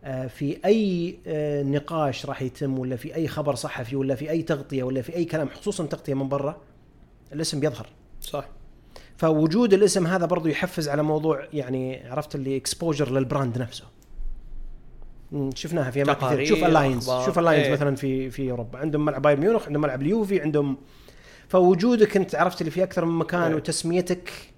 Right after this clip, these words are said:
Speaker 1: موجودة وظاهرة. طبعا اليويفا ما يسمح بالشيء ذا.
Speaker 2: مم، حتى الاتحاد الآسيوي.
Speaker 1: إيه، ما يسمح.
Speaker 2: وتذكر.
Speaker 1: إذا
Speaker 2: إيه.
Speaker 1: جاء لاينز ما يقول لاينز، عشان إنه العقد معك أنا ما لي شغل. لكن أعتقد إنها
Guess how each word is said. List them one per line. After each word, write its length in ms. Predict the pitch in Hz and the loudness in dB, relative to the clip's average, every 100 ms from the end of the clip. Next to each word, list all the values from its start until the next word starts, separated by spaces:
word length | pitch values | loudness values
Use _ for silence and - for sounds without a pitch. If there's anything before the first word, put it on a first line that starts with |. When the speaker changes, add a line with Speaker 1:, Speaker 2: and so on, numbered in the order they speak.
| - - | -20 -8
Speaker 1:
موجودة 480 | 135 156 156 190 156 | 0 2 4 4 4
وظاهرة. 440 | 147 175 131 147 - - - - - - - _ - - - | 4 4 2 -2 -6 -18 -20 -20 -20 -20 -20 _ -20 -14 -8
طبعا 180 | 131 139 | -2 0
اليويفا 680 | 147 156 165 156 143 131 131 | 4 4 4 2 0 0 0
ما 160 | 151 | 2
يسمح 280 | 143 131 113 | 2 -2 -8
بالشيء 260 | - - 120 | -10 -10 -10
ذا. 120 | - | -10
Speaker 2:
مم، 240 | 120 113 - | -10 -10 -4
حتى 220 | - 403 | -2 -2
الاتحاد 260 | - 277 | -2 -2
الآسيوي. 460 | 196 156 - 127 127 - | 0 0 -2 -6 -6 -2
Speaker 1:
إيه، 220 | 170 170 | 2 4
ما 140 | 151 175 | 6 6
يسمح. 260 | 151 139 | 4 4
Speaker 2:
وتذكر. 140 | 156 147 | 2 6
Speaker 1:
إذا 200 | 151 151 | 8 8
Speaker 2:
إيه. 120 | 180 | 10
Speaker 1:
جاء 180 | 175 170 | 10 10
لاينز 260 | 180 180 | 10 8
ما 100 | 170 | 8
يقول 200 | 208 170 | 8 8
لاينز، 400 | 143 131 120 113 | 6 4 0 0
عشان 300 | 143 165 156 | 0 2 4
إنه 180 | 147 165 | 4 4
العقد 500 | 143 156 151 170 165 | 4 0 2 2 2
معك 300 | 165 165 175 | 2 2 2
أنا 100 | 156 | 2
ما 80 | 131 | 2
لي 100 | 120 | 0
شغل. 240 | 123 120 - - - - - | -2 -6 -8 -20 -20 -20 2
لكن 240 | 180 190 180 | 4 4 2
أعتقد 380 | 156 - 170 | 0 -2 2
إنها 500 | 165 156 139 139 131 | 4 4 4 0 -2